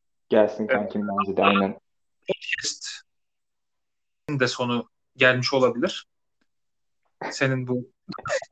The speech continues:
Speaker 2: <laughs>
Speaker 1: Ya linç yediğimiz için, e, sıkıntı olacak, ya hapse girdiğimiz için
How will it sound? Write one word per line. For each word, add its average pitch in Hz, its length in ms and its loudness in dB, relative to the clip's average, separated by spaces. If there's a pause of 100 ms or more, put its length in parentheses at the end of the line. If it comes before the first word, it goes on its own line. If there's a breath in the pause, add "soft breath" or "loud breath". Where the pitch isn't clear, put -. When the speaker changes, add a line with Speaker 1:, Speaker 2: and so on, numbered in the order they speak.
(160)
Speaker 2:
<laughs> - 300 4 (1500 loud breath)
Speaker 1:
Ya 139 160 8
linç 147 440 6
yediğimiz 147 480 8
için, 123 440 0
e, 110 200 10
sıkıntı 117 440 0
olacak, 123 500 6
ya 127 180 4
hapse - 300 2
girdiğimiz 131 540 -2
için - 260 -12